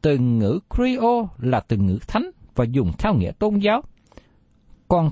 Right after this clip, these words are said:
từ ngữ elepho dùng theo nghĩa thế gian. Từ ngữ được dùng trong thư tín Gia Cơ là elepho, có nghĩa là thoa dầu lên. Các bạn có nhớ câu chuyện vua Hê-đê-kia khi bị bệnh,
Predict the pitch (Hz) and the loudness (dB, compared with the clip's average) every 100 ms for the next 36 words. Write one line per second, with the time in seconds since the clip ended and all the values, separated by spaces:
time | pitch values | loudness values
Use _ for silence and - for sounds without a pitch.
0 | - 170 147 127 160 - _ 196 214 208 | 0 0 2 2 0 -4 _ 0 2 2
1 | 214 208 - 214 202 - _ _ _ 135 | 0 0 0 0 0 -2 _ _ _ -2
2 | 147 101 - 196 135 85 110 - 220 185 | 0 0 0 0 0 0 -2 -2 0 0
3 | 180 - _ _ _ _ - - _ _ | -2 -4 _ _ _ _ -20 -20 _ _
4 | _ - - - _ - 190 180 170 220 | _ -20 -20 -20 _ -2 2 2 2 0
5 | 277 - 160 165 165 - 240 - 240 233 | -2 -6 -2 0 0 0 -2 0 -4 -2
6 | 254 330 247 - 220 220 139 - - 170 | -4 0 -2 0 0 0 0 -4 -4 0
7 | 196 208 202 - 202 202 - - - 269 | 2 0 -2 -2 0 -2 -6 -20 -2 0
8 | 139 185 165 - - - - 226 220 202 | 0 0 -2 -4 -18 -6 -4 0 0 2
9 | 123 92 78 127 - _ _ _ _ _ | 0 0 0 -2 -2 _ _ _ _ _
10 | _ _ _ - 370 - - - 240 254 | _ _ _ -6 -4 -2 -4 -2 -2 0
11 | 311 - 254 - - 107 87 131 190 220 | -2 -2 -2 -4 -6 -4 -2 -2 -2 -2
12 | - 233 233 - - 226 233 220 - 226 | -2 -2 -2 -4 -4 -2 0 -2 -4 -2
13 | 143 104 82 | 0 0 -4